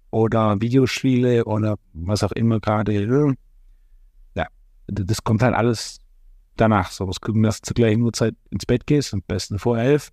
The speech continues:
dass du durchschläfst, dass du morgens genug geschlafen, von alleine fit aufwachst. Ähm, und wer morgen nichts von alleine auswacht, muss halt abends früh ins Bett gehen,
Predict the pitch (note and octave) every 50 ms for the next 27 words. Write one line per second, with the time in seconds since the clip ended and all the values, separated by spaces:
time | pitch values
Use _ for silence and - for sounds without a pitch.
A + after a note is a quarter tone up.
0 | _ _ _ _ - G2+ - - F#2 - A2+ B2 A#2 - D3 C#3 C3+ C3+ - -
1 | - G2+ - - G2+ F#2 F#2+ G2 G#2 G#2 G#2 - - - - - _ _ _ _
2 | _ _ _ _ - _ - G2+ F#2+ A2+ A#2+ - _ - _ _ _ - _ _
3 | _ _ _ _ _ - _ _ _ - F#2 - - A#2 A2 A#2+ B2 - - B2+
4 | A#2+ A#2+ - - - A#2 A2+ G#2+ G#2 G#2 G#2+ A2+ A#2+ B2 B2 A#2+ G#2 - - -
5 | B2+ A2+ - - - - G#2+ A2+ A2+ - C#3 C#3 C3+ - - - - _ _ _
6 | _ _ - - - _ _ _ _ _ _ - A2 G#2 G2+ G2 G2 G#2 G#2+ G2+
7 | G2 F#2 - - - G#2 G2+ G2 G2+ G2+ G2+ G2+ G2 G2 - - - A2+ G#2 G#2+
8 | G#2+ A2 A2 A2 G#2 A2 A#2+ A2+ - B2 A#2 G#2 - - A2 G2 - - G#2+ G2+
9 | - _ - - - _ G#2 G2 G2 G#2+ G#2 - - - C3 C3+ C3 A2+ - -
10 | B2 C3 - - D3 C#3+ C#3 C3+